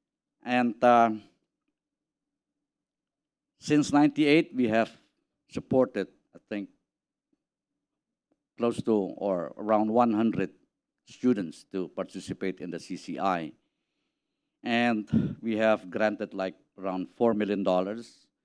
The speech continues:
And for the next five years, we also committed to grant another two million dollars for this program.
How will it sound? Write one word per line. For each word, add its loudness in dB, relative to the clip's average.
And -8
for -12
the -4
next -2
five 0
years, -2
we -4
also -8
committed -12
to -12
grant -4
another -6
two 2
million -2
dollars -4
for -10
this -14
program. -12